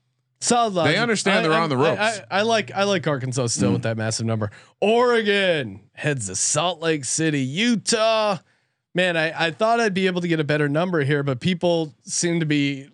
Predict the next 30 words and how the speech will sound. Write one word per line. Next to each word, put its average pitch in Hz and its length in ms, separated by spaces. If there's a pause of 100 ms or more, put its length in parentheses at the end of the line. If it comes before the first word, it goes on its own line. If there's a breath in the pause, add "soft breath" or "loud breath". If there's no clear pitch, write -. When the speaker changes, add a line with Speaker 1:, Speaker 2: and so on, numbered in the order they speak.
(140)
Speaker 1:
realize 170 560
how 160 140
good 156 280
Utah 151 420
is 151 180
at 127 100
home. 196 520 (380 soft breath)
Four 196 220
thirty, 180 460
so 147 320
not 160 320
quite 160 480
a, 135 240
a 123 100
four 160 180
thirty 139 220
West 123 240
Coast. 110 340 (300 loud breath)
So - 100
not 143 220
quite 156 380
a 135 80
night 139 340
game 143 240
for 156 300
the 131 120
Utes. 180 760 (580 soft breath)
Oregon 196 380
does 190 260
have 185 400